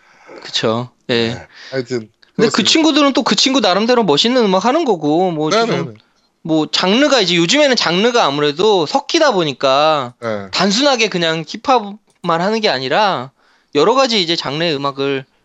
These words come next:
Speaker 1: 섞잖아요, 이제.
Speaker 2: 네, 네, 네,
Speaker 1: 이제
Speaker 2: 그렇죠.
Speaker 1: 그러기에 또 힙합이 굉장히 약간 접목하기에, 다른 장르를 접목하기에 되게 쉬운 장르이기도 하거든요.
Speaker 2: 음.
Speaker 1: 그래서 이제 그런 거를 이제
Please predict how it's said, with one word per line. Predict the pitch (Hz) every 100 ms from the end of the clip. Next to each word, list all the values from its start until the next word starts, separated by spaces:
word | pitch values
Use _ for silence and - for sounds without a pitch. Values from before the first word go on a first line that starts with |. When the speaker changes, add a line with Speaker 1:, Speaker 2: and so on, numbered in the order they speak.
| _ _ _ -
Speaker 1:
섞잖아요, | 302 302 320 240 143 175
이제. | 143 131 123 127
Speaker 2:
네, | 135 135
네, | 127 107
네, | 95
Speaker 1:
이제 | 101
Speaker 2:
그렇죠. | 202
Speaker 1:
그러기에 | - 226 320 254 269
또 | - 247
힙합이 | - - 339 254 220 220 208 - -
굉장히 | 160 175 233 240 226 208 165 _ -
약간 | - 196 175 165 143 _ _ - _ _ _ _ _ _ _ _ _ _ _ _ _
접목하기에, | - 170 208 294 - 185 143 123
다른 | 208 262 254
장르를 | 147 160 180 180
접목하기에 | 135 156 190 220 190
되게 | 170 131 143
쉬운 | - 269 320
장르이기도 | 240 123 135 127 127 139
하거든요. | 185 247 - 117 220 - _ -
Speaker 2:
음. | 104 104 101 101 101 98 95 87 _ _ _ _
Speaker 1:
그래서 | - 156 156
이제 | 143 147
그런 | - 175 190
거를 | 180 175 175 151
이제 | 147 143